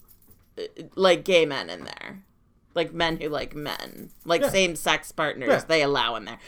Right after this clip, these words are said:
Speaker 1: So, really, that's changed a little. Um,
Speaker 2: Never been to one, so I don't know.
Speaker 1: <laughs>
Speaker 2: 'Cause I'm a guy. And I've never been allowed.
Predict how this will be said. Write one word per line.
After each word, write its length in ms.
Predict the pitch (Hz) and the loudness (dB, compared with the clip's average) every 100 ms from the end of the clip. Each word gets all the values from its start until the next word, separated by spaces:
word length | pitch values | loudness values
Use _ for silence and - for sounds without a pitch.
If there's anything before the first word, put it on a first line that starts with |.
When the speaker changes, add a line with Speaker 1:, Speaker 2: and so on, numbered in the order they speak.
| - - | -16 2
Speaker 1:
So, 160 | 262 | 6
really, 520 | 254 277 247 190 160 151 - - - | 8 10 8 6 2 -4 -14 -10 0
that's 300 | 180 175 - | 2 2 -4
changed 440 | - 139 135 - | -4 -4 -6 -8
a 80 | 117 | -8
little. 380 | 113 - 131 - - - - - - | -6 -8 -8 -10 -20 -20 -20 -14 6
Um, 400 | 214 208 190 143 | 8 10 8 4
Speaker 2:
Never 180 | 196 208 | 4 4
been 160 | 196 | 2
to 60 | 170 | -2
one, 180 | 131 131 | -6 -8
so 100 | 123 | -8
I 40 | |
don't 100 | 135 | -8
know. 140 | 113 - _ _ - | -8 -14 _ _ 2
Speaker 1:
<laughs> 0 | 311 233 180 - - - - - | 2 2 -4 -10 -12 -12 -14 -14
Speaker 2:
'Cause 120 | - | -10
I'm 100 | 98 | -8
a 40 | 123 | -6
guy. 180 | - - - _ _ _ - - - _ - | -8 -10 -20 _ _ _ -20 -20 -20 _ -14
And 100 | 101 | -12
I've 100 | 101 | -12
never 180 | 98 | -14
been 100 | 95 | -10
allowed. 280 | 117 123 95 | -8 -8 -8